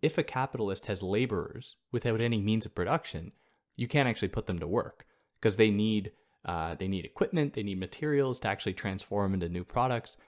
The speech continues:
And if you don't have any of that, you're just gonna have a bunch of people sitting around not earning you anything. Whereas if you just have materials, you're not gonna be able to actually extract more, uh, value out of them, because the materials are only gonna work for their, what you've paid for them.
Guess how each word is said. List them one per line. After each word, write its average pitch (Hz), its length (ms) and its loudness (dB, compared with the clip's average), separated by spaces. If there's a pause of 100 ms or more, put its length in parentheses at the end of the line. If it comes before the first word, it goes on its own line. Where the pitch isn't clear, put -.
(100)
And 156 80 0
if 151 80 -2
you 135 60 -2
don't 95 160 0
have 127 200 0
any 98 160 -2
of 87 60 -6
that, 87 180 -4
you're 90 100 -6
just 95 140 -8
gonna 95 140 -4
have 90 100 -4
a 85 60 -4
bunch - 200 -6
of - 60 -14
people - 240 -8
sitting 90 300 -4
around 92 520 -2 (200)
not 113 200 -2
earning 107 260 2
you 87 140 -6
anything. - 360 -16 (360)
Whereas 120 300 6
if 113 120 -4
you 117 80 -4
just 123 320 2
have 101 420 0
materials, 107 880 0 (400)
you're 135 140 6
not 156 180 2
gonna 127 120 0
be 110 100 0
able 98 200 0
to 92 100 0
actually 92 360 -4
extract 87 440 -4
more, 85 360 -4 (400)
uh, 85 420 -8
value 113 480 2
out 82 80 -2
of 82 100 -4
them, 87 280 -4 (120)
because 107 280 -4
the 107 100 0
materials 107 580 0
are 92 120 0
only 92 180 -2
gonna 87 180 -6
work 98 280 0
for 95 100 -6
their, 80 160 -8 (180)
what 104 260 -2
you've 92 220 -16
paid 110 380 -4
for 85 140 -4
them. - 260 -10